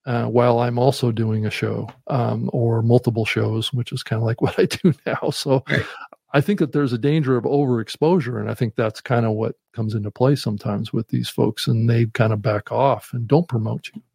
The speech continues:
Speaker 1: So did,
Speaker 2: Yeah.
Speaker 1: have you had these, some of these big guys, um, just not promote the interview with you, that kind of thing in the past?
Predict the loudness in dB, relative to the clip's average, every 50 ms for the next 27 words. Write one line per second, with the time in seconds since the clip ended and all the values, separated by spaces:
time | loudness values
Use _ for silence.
0 | _ _ _ _ _ _ _ _ _ _ _ _ 2 4 6 6 4 2 0 -6
1 | -4 -2 0 2 0 0 0 0 0 0 0 0 0 2 2 4 2 2 0 0
2 | 0 2 2 2 0 -2 -4 -6 -6 -6 -4 -2 0 2 2 4 2 2 0 -2
3 | -4 -6 -6 -2 0 2 2 2 2 2 0 -2 -4 -10 -10 -8 -4 -2 0 0
4 | 0 -2 -2 -4 -2 0 0 0 -2 -6 _ -8 -4 -2 -2 -2 -2 -4 -4 -2
5 | 0 0 0 -2 -2 -4 -6 -4 -2 -2 0 2 2 2 2 2 0 0 2 2
6 | 4 4 4 2 0 -2 -2 -4 -4 -4 -4 -2 -2 -2 -2 -2 -2 0 2 2
7 | 2 0 0 -2 -2 -2 -4 -6 -8 -12 -18